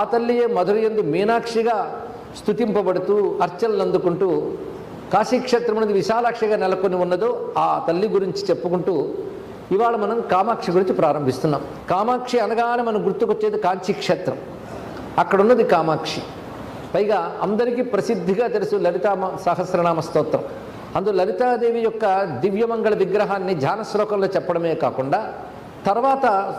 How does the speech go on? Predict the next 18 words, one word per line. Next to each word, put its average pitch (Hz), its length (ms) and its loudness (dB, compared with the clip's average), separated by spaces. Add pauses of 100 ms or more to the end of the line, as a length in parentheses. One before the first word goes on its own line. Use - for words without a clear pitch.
(160)
సహస్రనామాల్లో 247 840 2
కూడా 226 120 0
వివరించారు. 196 800 -2 (440)
అమ్మవారు 233 280 2
ఎలా 208 260 2
ఉన్నారంటే, 208 400 2
రాగస్వరూప 190 800 2
పాషాఢ్య, 180 560 2 (160)
క్రోధాకారాంకుశోజ్వల, 175 1500 2
మనోరూపేక్ష 175 720 2 (100)
కోదండ, 165 360 2
పంచతన్మాత్ర 165 840 0
సాయక 165 420 2
అని 165 460 0 (320)
చెరకు 196 300 0
విల్లు, 185 440 2 (300)
పువ్వుల 202 260 4
బాణములు, 180 540 2